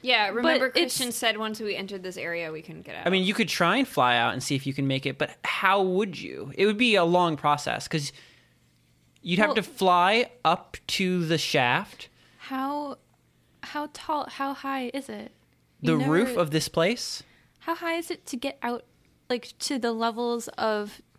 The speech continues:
Speaker 2: the, oh gosh, what is it called? Of the
Speaker 3: The mine?
Speaker 2: The
Speaker 3: The deep?
Speaker 2: mine, yeah,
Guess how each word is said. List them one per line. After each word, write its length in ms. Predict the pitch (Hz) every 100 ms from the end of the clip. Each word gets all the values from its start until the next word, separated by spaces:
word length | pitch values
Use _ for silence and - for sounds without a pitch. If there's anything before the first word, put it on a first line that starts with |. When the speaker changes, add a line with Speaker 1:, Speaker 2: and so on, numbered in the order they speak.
| _
Speaker 2:
the, 520 | 233 214 202 202 196 285 _ _ _ - - - _ _ _ _
oh 80 | 202 -
gosh, 260 | 233 214 -
what 100 | 247
is 100 | 226
it 100 | -
called? 280 | - - 233 - - _ -
Of 220 | 240 -
the 140 | 254 233
Speaker 3:
The 80 | 139
mine? 320 | 139 143 180
Speaker 2:
The 80 | 240
Speaker 3:
The 60 | 240
deep? 20 |
Speaker 2:
mine, 560 | 240 262 240 226 226 226 -
yeah, 260 | 247 220